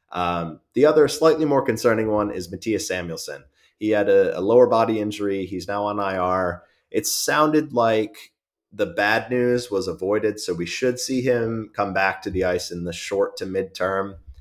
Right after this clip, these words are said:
Um, but his, his injury history is a little bit of a concern, especially given the way that the team plays when he's injured. Last year, he was out for an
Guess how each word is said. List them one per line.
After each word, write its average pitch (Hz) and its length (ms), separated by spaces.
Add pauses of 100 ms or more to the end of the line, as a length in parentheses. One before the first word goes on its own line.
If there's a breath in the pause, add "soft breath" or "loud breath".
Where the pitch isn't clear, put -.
(260 soft breath)
Um, 95 480
but 139 180
his, 175 460
his 143 240
injury 156 920
history 151 420
is 117 120
a 117 60
little 143 180
bit 151 140
of 143 40
a 147 60
concern, 123 680
especially 127 500
given 107 340
the 98 80
way 98 180
that 90 220
the - 60
team 92 300
plays 98 540
when 87 160
he's 87 300
injured. 82 420 (360 soft breath)
Last 113 280
year, 120 240
he 104 140
was 98 240
out 104 260
for 98 220 (100)
an 90 800